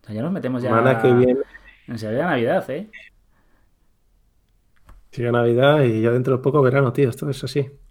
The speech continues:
Speaker 1: Bueno, ya tenemos ya pronto el, el Black Friday y alguna cosa de estas. Igual hay que
Speaker 2: Se comprará algo, imagino.
Speaker 1: igual hay que hacer algún programa, mejores compras de Black Friday.
Speaker 2: Programa de ¿qué te vas a... qué se va a comprar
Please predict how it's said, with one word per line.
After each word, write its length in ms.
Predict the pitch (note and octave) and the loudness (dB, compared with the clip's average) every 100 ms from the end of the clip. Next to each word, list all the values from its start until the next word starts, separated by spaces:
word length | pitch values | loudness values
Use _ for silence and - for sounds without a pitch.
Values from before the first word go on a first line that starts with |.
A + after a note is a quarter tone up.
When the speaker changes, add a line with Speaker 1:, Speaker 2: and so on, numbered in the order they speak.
| _ _ _ - _ _ - | _ _ _ -20 _ _ -12
Speaker 1:
Bueno, 140 | E3+ | -8
ya 40 | |
tenemos 320 | F3 D#3 C3+ B2+ | -6 -4 -6 -6
ya 180 | A#2 | -6
pronto 360 | A2 A2+ G#2+ A2 | -6 -8 -6 -6
el, 280 | G#2 G2+ G2 | -6 -10 -12
el 60 | G2 | -16
Black 160 | G2+ | -16
Friday 340 | - A#3+ E3+ B2 | -10 -8 -8 -12
y 20 | |
alguna 200 | G#2+ G2+ | -14 -16
cosa 200 | G#2+ G#2 | -18 -16
de 60 | E3 | -16
estas. 340 | - G2+ - _ _ _ _ _ _ _ _ _ _ _ _ _ | -16 -20 -20 _ _ _ _ _ _ _ _ _ _ _ _ _
Igual 280 | _ - A#2+ | _ -20 -16
hay 100 | A2 | -16
que 160 | - A2 | -14 -6
Speaker 2:
Se 60 | |
comprará 320 | A#2 A2+ A#2 B2 | -4 2 2 4
algo, 200 | B2 A2+ | 4 2
imagino. 380 | G#2 C#3+ B2 G2+ _ _ A#2+ | 0 -2 -2 -2 _ _ -18
Speaker 1:
igual 140 | A2+ | -14
hay 60 | B2 | -12
que 80 | |
hacer 180 | G3 B2+ | -12 -10
algún 220 | G#2 F#2+ | -10 -12
programa, 720 | F#2 G2+ F#2+ F#2+ F#2 F2 G#2+ - _ _ - | -14 -12 -12 -14 -16 -16 -18 -20 _ _ -16
mejores 300 | G#2 G#2 F2+ | -14 -12 -12
compras 720 | A2 G2+ G2 F#2+ F#2 - - _ _ _ _ _ | -14 -14 -14 -14 -16 -20 -20 _ _ _ _ _
de 60 | G2+ | -18
Black 200 | G#2+ - | -18 -14
Friday. 400 | C3 B2+ A2 _ _ _ _ _ _ _ _ _ _ _ _ _ _ _ _ _ _ _ _ _ _ | -12 -12 -16 _ _ _ _ _ _ _ _ _ _ _ _ _ _ _ _ _ _ _ _ _ _
Speaker 2:
Programa 300 | B2+ B2 B2+ | -4 -2 0
de 200 | A2+ G#2+ | 0 -2
¿qué 80 | - | -4
te 80 | C#3 | -6
vas 160 | C3+ | -6
a... 180 | B2 - | -10 -8
qué 140 | - B2+ | -4 0
se 100 | C#3+ | 0
va 80 | |
a 20 | B2+ | 0
comprar 540 | B2 C3 B2 - _ | 2 2 2 -2 _